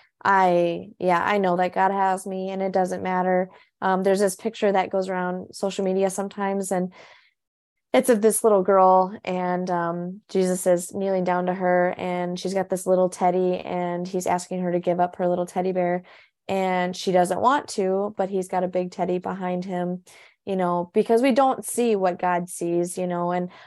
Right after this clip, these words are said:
I think it's important to understand that it's okay to not know. It's just okay to be in relationship with him, and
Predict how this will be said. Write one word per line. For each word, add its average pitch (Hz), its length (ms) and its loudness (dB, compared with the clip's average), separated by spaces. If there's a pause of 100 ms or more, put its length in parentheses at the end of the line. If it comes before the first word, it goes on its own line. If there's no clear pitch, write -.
I 208 80 0
think 208 180 0
it's 180 140 -2
important 196 340 0
to 185 80 2
understand 190 640 -4
that 175 140 -2
it's 185 240 -6
okay 190 960 4
to 196 120 -6
not 180 300 -4
know. 180 480 0 (340)
It's 190 260 0
just - 360 -6 (140)
okay 180 380 2
to 175 100 2
be 175 160 -4
in 170 80 -4
relationship 175 560 -4
with 226 160 -2
him, 220 340 -2 (360)
and 180 520 -2